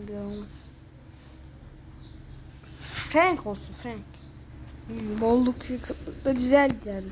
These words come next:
bence. Hem de arkadaşlar Frank zaten bayağı bir güçlendirdiler yani. Hiper şarj, bilmem, can azalınca çok sert vuruyor falan. O yüzden Frank seçtim. Bende de şu kostüm var da.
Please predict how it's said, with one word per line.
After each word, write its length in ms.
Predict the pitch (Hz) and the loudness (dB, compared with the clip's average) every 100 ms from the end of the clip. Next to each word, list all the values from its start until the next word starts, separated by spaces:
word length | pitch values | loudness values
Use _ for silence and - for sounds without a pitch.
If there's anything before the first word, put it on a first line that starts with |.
| 190 | -4
bence. 280 | 196 202 220 | -4 -4 -2
Hem 200 | 240 277 | 4 8
de 80 | |
arkadaşlar 520 | 277 277 302 302 294 240 | 8 8 6 2 2 -4
Frank 440 | - 285 285 269 | 0 2 2 2
zaten 420 | 269 269 294 285 - - - - - - | 2 2 4 4 2 -14 -14 -14 -10 4
bayağı 420 | 240 294 311 269 | 10 12 10 8
bir 100 | 233 | 0
güçlendirdiler 920 | 233 269 254 262 247 254 294 311 311 | -6 2 4 4 0 -6 2 6 6
yani. 460 | 285 247 240 247 | 6 4 4 2
Hiper 300 | 254 - 277 | 0 6 8
şarj, 440 | 269 285 262 262 262 240 | 8 6 6 6 4 2
bilmem, 460 | 247 262 269 269 277 - - - - - | 2 4 6 4 4 0 -6 -6 -6 4
can 140 | 220 269 | 8 10
azalınca 480 | 277 269 285 269 277 | 8 8 8 8 6
çok 280 | 285 294 | 6 4
sert 280 | - 277 269 | 6 4 4
vuruyor 300 | 254 247 262 | 2 4 4
falan. 300 | 247 247 240 | 4 0 2
O 100 | 247 | 2
yüzden 260 | 254 254 254 | 4 4 4
Frank 320 | - 262 262 | 2 2 2
seçtim. 480 | - 226 - - - - - - - - - | 2 0 0 -2 -4 -4 -4 -4 -4 -4 2
Bende 220 | 269 277 | 4 6
de 60 | 285 | 6
şu 160 | - | 4
kostüm 420 | - 294 - 320 294 | 4 4 4 2 4
var 220 | 311 | 6
da. 100 | 269 | 4